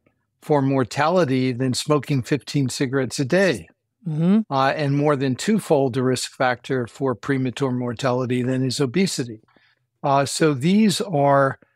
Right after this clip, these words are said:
Speaker 1: characteristics that get under the skin, so to speak, affect our biology, uh, in ways that are deleterious to our health. And so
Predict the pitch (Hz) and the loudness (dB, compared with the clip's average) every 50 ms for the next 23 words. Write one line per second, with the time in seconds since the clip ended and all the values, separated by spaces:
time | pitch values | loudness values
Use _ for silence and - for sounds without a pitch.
0 | _ _ _ _ - - 160 156 147 135 - - 147 156 160 - - - 156 147 | _ _ _ _ -6 0 0 0 0 0 0 0 2 2 2 0 -2 0 0 0
1 | 135 - - - - 170 143 117 127 135 127 107 - 151 143 131 143 139 131 120 | 0 -2 -6 -8 -6 -4 -4 0 0 0 0 0 0 0 2 2 2 0 0 0
2 | 143 113 120 113 - - - - 151 143 135 131 - - 151 143 120 123 113 - | -2 -2 -4 -4 -6 -6 -4 0 0 0 0 0 0 0 0 0 0 -2 -4 -6
3 | - - 151 131 117 - 123 107 - 151 127 - - 135 127 113 107 123 123 123 | -4 -4 -4 -4 -4 -6 -6 -4 -2 -4 -4 -2 -2 -2 -2 -2 -2 0 2 2
4 | 131 147 160 151 120 131 135 131 123 123 117 _ _ _ _ _ _ _ _ _ | 4 4 2 2 2 0 -2 0 -2 -2 -6 _ _ _ _ _ _ _ _ _
5 | - - 135 135 143 156 170 170 147 139 135 135 135 139 139 139 135 123 - - | -8 -4 -2 0 0 0 -2 -2 -2 0 0 2 2 2 2 2 0 -2 -2 -4
6 | 135 123 135 123 110 98 135 127 131 127 113 - - 135 131 127 127 127 117 - | -2 0 0 -2 0 0 0 0 0 -2 -4 -4 -4 -2 0 0 0 -2 -4 -6
7 | - - 131 120 120 120 117 101 123 170 175 156 127 110 - - 170 127 123 123 | -4 -2 0 0 0 0 -2 -2 -2 0 0 0 -2 -4 -8 -6 -4 -4 -2 -2
8 | - - 156 147 143 135 | 0 0 2 2 2 0